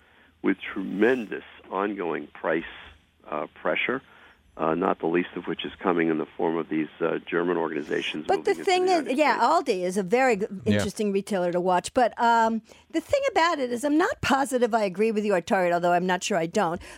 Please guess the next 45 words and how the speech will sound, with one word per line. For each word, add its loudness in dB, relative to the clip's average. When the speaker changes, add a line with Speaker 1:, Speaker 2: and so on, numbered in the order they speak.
Speaker 2:
But 2
the 4
one 2
thing 0
about 2
food, -2
even 0
if -6
you -2
don't 0
make -2
money, 0
is -2
it -4
brings 0
you 0
into -2
the -8
store. 0
And 2
so 4
that 0
might 0
be 2
an 2
issue 2
in 2
the 0
cross-selling 0
kind 0
of -4
aspect. 0
What 2
do -2
you -2
think -4
about 0
that? 0
Speaker 1:
Well, 6
the -4
rationale 2
for, 2
uh, -2
both 2
organizations -2